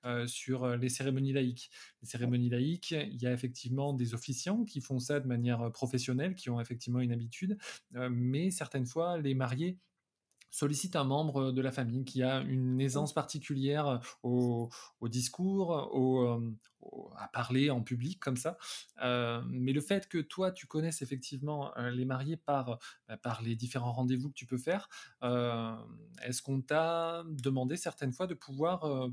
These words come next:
Speaker 1: potentiellement, heu, apporter ton, ton savoir-faire aux officiants, heu, du jour, aux officiants de cérémonie laïque, pour justement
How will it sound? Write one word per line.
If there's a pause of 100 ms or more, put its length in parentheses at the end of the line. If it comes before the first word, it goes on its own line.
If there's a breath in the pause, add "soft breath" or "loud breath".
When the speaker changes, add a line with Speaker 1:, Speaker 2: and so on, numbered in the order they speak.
Speaker 1:
potentiellement,
heu, (320 loud breath)
apporter
ton,
ton
savoir-faire
aux
officiants,
heu,
du
jour,
aux
officiants
de
cérémonie
laïque,
pour
justement